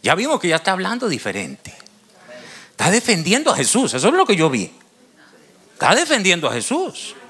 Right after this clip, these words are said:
Espera, no, no lo juzgue, nuestra ley no trabaja así, dice.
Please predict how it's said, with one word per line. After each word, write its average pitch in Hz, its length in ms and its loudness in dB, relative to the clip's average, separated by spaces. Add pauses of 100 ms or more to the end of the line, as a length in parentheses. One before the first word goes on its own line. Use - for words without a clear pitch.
(1400)
Espera, - 380 -2
no, 151 160 -2
no 139 160 4
lo 180 100 4
juzgue, 196 300 2 (140)
nuestra 127 360 0
ley 190 360 2
no 165 140 0
trabaja 170 360 0
así, 285 280 -2
dice. 117 340 -4